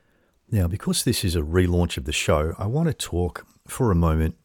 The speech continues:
about what we do. This show is essentially about making sense of human behaviour and the world around us and pointing out where we're headed. What makes Future Sense different is our application of a research-based model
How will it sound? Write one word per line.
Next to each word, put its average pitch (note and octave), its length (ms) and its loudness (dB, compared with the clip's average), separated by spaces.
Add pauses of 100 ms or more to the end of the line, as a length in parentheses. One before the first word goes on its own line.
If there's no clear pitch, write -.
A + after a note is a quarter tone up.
(100)
about D#2 480 -6
what E2 160 -6
we D2+ 140 -4
do. C#2 340 -4 (1300)
This D3+ 140 -2
show A#2+ 240 4
is F#2 120 4
essentially F#2+ 460 0
about E2 320 -2
making E2 320 0
sense - 340 -2
of E2+ 100 -8
human E2+ 280 -2
behaviour D#2+ 560 -2 (220)
and E2 200 0
the D#2+ 60 0
world D#2+ 260 -2
around D#2 320 -2
us - 320 -4 (240)
and F#2 560 0 (300)
pointing A2+ 420 0
out F2 200 2
where E2+ 180 2
we're D#2+ 160 0
headed. D2+ 380 -4 (880)
What C3+ 200 -4
makes A#2 200 2
Future - 260 -4
Sense - 300 -2
different F2+ 500 -6 (360)
is F2+ 200 -2
our F2 140 4
application F2+ 580 -2
of D#2+ 80 0
a E2 60 -2
research-based E2+ 800 -2
model D#2+ 400 -2